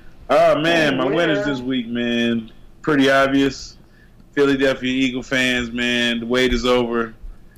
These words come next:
Speaker 1: Uh, third Super Bowl was a charm, man. Super Bowl fifty-two, got it done.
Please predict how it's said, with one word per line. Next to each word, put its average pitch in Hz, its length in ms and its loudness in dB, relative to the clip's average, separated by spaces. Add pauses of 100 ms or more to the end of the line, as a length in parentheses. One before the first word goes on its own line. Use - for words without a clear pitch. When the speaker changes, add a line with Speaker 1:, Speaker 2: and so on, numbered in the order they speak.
(220)
Speaker 1:
Uh, 110 380 2 (380)
third 135 260 2
Super 120 320 -2
Bowl 123 360 0
was 113 120 -4
a 110 80 -8
charm, 120 540 0
man. 120 240 -2
Super 127 220 0
Bowl 123 160 2
fifty-two, 139 720 2 (120)
got 123 220 2
it 117 100 -4
done. 131 540 0